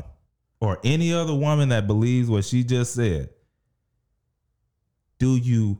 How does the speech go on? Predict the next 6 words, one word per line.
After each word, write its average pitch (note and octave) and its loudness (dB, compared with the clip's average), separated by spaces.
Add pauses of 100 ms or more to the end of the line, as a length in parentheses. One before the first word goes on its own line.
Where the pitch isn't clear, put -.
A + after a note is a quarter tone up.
(220)
mind? G2+ -2 (2500)
Like, G2+ 0
for F#2+ 0
real, A#2+ 2
for C#3+ 0
real, F#2+ 0